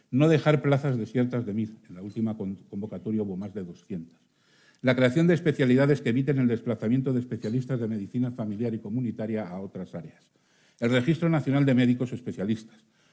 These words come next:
o una planificación rigurosa, teniendo en cuenta no solo las necesidades de la sanidad pública, sino de todo el sistema sanitario, sanidad privada incluida.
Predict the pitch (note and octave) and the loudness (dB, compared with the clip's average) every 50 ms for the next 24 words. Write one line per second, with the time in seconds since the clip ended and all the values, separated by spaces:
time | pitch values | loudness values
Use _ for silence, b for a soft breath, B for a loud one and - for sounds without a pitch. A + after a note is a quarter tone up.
0 | b b - G#2 B2+ D#3 D#3+ C3 - C#3+ C3 C3 A#2+ B2 A#2+ - A2+ - - C3 | b b 0 2 4 4 4 6 4 4 4 2 2 0 -2 -4 -4 -2 0 0
1 | C3 A#2 A2 A#2 G2 F#2 G#2 A#2+ B2 - - - - _ _ _ - G2 A2+ B2+ | 0 0 0 -2 -2 -2 -2 -4 -4 -6 -10 -18 -20 _ _ _ -4 0 2 2
2 | C#3 C#3 B2+ B2 B2 C3+ C3+ C3 B2 A#2+ B2 C3+ B2+ B2+ C#3 C3+ C3 B2 A2+ A2 | 4 4 2 2 0 0 0 0 0 2 2 0 0 0 -2 -2 -2 -2 -2 -4
3 | G#2 - G#2+ F#2+ - G2+ - - G2 A2+ A#2 A2 G2+ - - F#2 F2 D#2+ - - | -6 -8 -10 -10 -10 -12 -10 -6 -4 -2 -2 -2 -4 -4 -8 -10 -10 -12 -14 -16
4 | E2 F2 G2+ A2+ A2+ A#2 B2 A#2 G2 G2+ - - A2 A#2 b b b b b b | -14 -10 -8 -8 -8 -6 -6 -6 -6 -8 -12 -16 -18 -20 b b b b b b
5 | b b b _ - A2 G#2+ G#2 - G2+ F2+ - A2+ A#2 B2 B2 B2 - F#2 - | b b b _ -4 -2 -2 -2 -2 -4 -2 0 0 2 2 0 0 -2 -6 -6
6 | - G#2+ A#2 A2 - - F#2+ F#2 F2 - A2 G#2 F#2+ D#2+ - - - F2+ F2 F2 | -4 -4 -4 -4 -6 -8 -8 -8 -6 -6 -6 -6 -6 -8 -10 -14 -18 -16 -16 -12
7 | F2+ G2+ G#2+ G#2 - F#2 F2+ G2 G2+ G2 G2 F#2+ - E2 D#2+ D#2 D#2 _ | -10 -10 -10 -8 -8 -8 -6 -6 -8 -8 -10 -12 -14 -16 -16 -18 -18 _